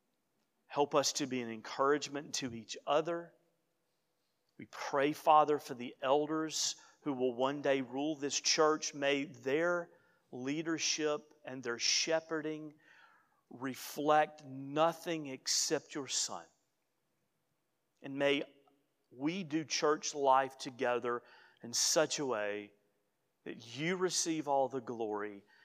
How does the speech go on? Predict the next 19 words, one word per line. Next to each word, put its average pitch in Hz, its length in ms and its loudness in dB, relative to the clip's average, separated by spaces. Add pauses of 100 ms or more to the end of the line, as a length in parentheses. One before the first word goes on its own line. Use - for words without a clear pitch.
(100)
and 135 160 -8
the 120 120 -4
people 170 880 -2 (320)
who 143 140 -4
surround 147 720 2
us 147 280 4
in 143 140 -6
this 135 240 0
life 131 440 6
and 131 160 -6
in 127 140 -8
this 120 220 -8
world 123 420 4
will 117 240 -4
look 160 200 0
at 156 100 0
us 127 320 2
and 120 180 -8
go, 120 240 0